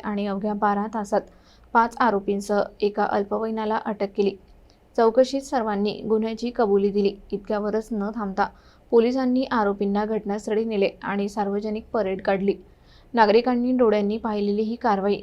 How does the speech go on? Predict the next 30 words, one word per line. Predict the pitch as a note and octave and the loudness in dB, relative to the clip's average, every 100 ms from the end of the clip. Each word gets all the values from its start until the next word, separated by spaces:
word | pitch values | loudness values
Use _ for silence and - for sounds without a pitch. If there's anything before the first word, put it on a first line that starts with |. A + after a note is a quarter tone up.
| G#3 | -2
गावगुंडांच्या | G#3 G3 G#3 G3+ G3+ A3 | 0 0 0 -2 -4 -4
दहशतीवर | A3+ G#3 G3+ F#3+ G3 G3+ - | -2 -2 -2 -4 0 -2 -4
शेवटचा | - A3 G#3+ G#3+ A#3 | -2 0 0 -4 -8
प्रहार | A#3 A#3 G3+ G3 | -8 -6 -4 -4
ठरली. | G3+ G3+ G3+ G3 - - - | -2 0 0 -2 -10 -16 -4
जिल्हा | A#3 G#3+ G#3+ | 2 4 6
पोलीस | B3 A#3 B3 | 4 0 0
अधीक्षक | A#3 G#3+ - A3 - | 0 0 0 -4 0
अर्चित | A3 G#3 A#3 - | 0 0 -6 -4
चांडक | A3+ G3+ G#3 G#3+ | -4 0 0 0
यांनी | A3 G#3 | -4 -4
सूत्रे | A3 A3 A#3 A3 | -4 -4 0 0
हातात | A3+ G3+ G3+ | -2 -2 -2
घेतल्यापासून | A3 G#3+ G3+ G3 G#3 G#3 G#3+ - - - - - | -2 -4 -2 -4 -4 -6 -8 -8 -20 -20 -20 4
पोलीस | A#3 A#3 B3+ | 6 6 4
दल | B3+ B3+ | 4 4
अधिक | - G3+ A3+ | 2 0 0
आक्रमक | A3 G#3+ G#3 G3 | -2 -2 -2 -2
झाले | G#3 G3+ F#3+ | -2 0 -2
असून | F#3+ G#3 - | -2 -4 -4
गुन्हेगारांना | G3+ G3+ G3+ G3+ G3 G3 G#3 | -4 -2 0 0 -2 -2 -4
आता | G3+ G#3 | -4 -6
थारा | - G#3 G3 | -4 -2 -2
नाही, | G3 G#3 - - | 0 -2 -4 -8
असा | G3+ G3+ | -6 -4
स्पष्ट | G3 - G#3 - | -4 -4 -6 -4
संदेश | A3+ A#3 G3+ F#3 G#3 | -6 -4 -4 -4 -4
देण्यात | G3+ G3 F#3 | -4 -4 -4
येत | G3 F#3+ | -4 -2
आहे. | F#3+ | -2